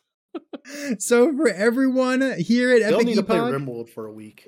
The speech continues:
Speaker 2: Twitch chat, thank you for being here live. If you're watching on Spotify or YouTube after the fact, I appreciate you as well. Make sure to let us know where you are watching this podcast so we can make sure that it is getting to you in the appropriate time frame, in the appropriate manner. So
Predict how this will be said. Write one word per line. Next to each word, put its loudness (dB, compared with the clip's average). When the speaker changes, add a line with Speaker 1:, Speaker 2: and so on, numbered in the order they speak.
Speaker 2:
Twitch 0
chat, 0
thank 2
you -4
for -2
being 2
here 6
live. 0
If -2
you're 2
watching 0
on 0
Spotify -2
or -2
YouTube 0
after -4
the -14
fact, -6
I -4
appreciate -2
you -2
as -6
well. -2
Make 2
sure 0
to -2
let -2
us -4
know -2
where 0
you 0
are 0
watching -4
this -8
podcast -6
so -12
we -8
can -6
make -6
sure -10
that -6
it -6
is -4
getting -2
to -10
you -2
in 4
the 2
appropriate -4
time -2
frame, -4
in 0
the 0
appropriate -10
manner. -16
So -16